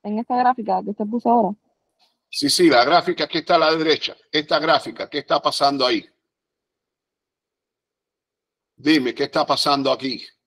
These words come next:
Speaker 2: En un minuto. ¿Qué está pasando?
Speaker 1: Eh,
Speaker 2: Vamos,
Speaker 1: eh,
Speaker 2: rápido.
Speaker 1: eh,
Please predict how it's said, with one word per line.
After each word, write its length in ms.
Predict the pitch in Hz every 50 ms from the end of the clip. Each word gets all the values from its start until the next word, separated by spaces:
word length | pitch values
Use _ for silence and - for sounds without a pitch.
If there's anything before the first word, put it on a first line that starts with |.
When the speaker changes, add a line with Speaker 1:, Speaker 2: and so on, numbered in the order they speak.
| _ _ _ _
Speaker 2:
En 160 | 104 113 135
un 100 | 151 156
minuto. 800 | 151 147 147 151 160 160 147 151 139 139 139 135 - _ _ _ _ _ _ _ _ _ - - _ _ _ - - _ _ _ _ _ _ _ _ _ _ _ _ _ _ _ _ _ _ _ _ _ _ _ _ _ _ _ _ _ _ _ _ _ _ _
¿Qué 80 | - 127
está 180 | 127 - 143
pasando? 500 | 139 175 160 - 151 139 127 110 101 - - _ _ _ _ _ _ _ _ _ _ _ _ _ _ _ _ _ _ -
Speaker 1:
Eh, 100 | 214 208
Speaker 2:
Vamos, 280 | 196 - 147 - 208 -
Speaker 1:
eh, 40 | - -
Speaker 2:
rápido. 240 | - - 320 - - - - _ _ _ _ _ _ _ _ _ _ _ _ _ _ _ _ _ _ _ _ _ _ _ _ _ _ _ _ _ _ - _ _ _ _ _ _ _ _ _ _ _ _ _ _ _ _ _ _
Speaker 1:
eh, 640 | - 196 196 190 190 185 180 180 175 175 175 175